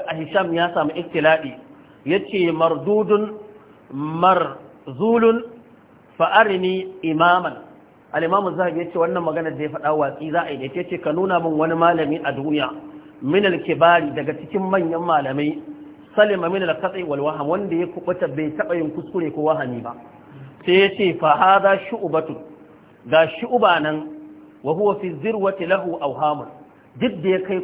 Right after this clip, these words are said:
kololuwa dutse ne shi wajen hadda. Yace amma ya samu dimuwa. Yace, "Wa kadhalika Ma'marun," haka nan al-Imam Ma'mar, "wal Auza'i," yace, "wa Malik," hatta al-Imam Malik yace ya samu dimuwa shi ma.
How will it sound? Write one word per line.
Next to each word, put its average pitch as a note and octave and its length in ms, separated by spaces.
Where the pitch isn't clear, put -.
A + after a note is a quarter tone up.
kololuwa F#3 600
dutse G#3 400
ne D#3+ 220
shi F3 60
wajen E3 300
hadda. D#3 300
Yace G3+ 240
amma F3 220
ya A3 160
samu E3 200
dimuwa. E3+ 500
Yace, G3+ 260
"Wa F#3+ 120
kadhalika A3 520
Ma'marun," F3+ 580
haka A3+ 220
nan G#3+ 180
al-Imam F#3+ 380
Ma'mar, E3+ 440
"wal D#3+ 180
Auza'i," G3 560
yace, G3+ 280
"wa D3+ 160
Malik," F3+ 320
hatta E3+ 380
al-Imam E3+ 320
Malik D#3+ 260
yace D3+ 220
ya D#3 160
samu C3+ 220
dimuwa C3 340
shi C3+ 100
ma. C3 200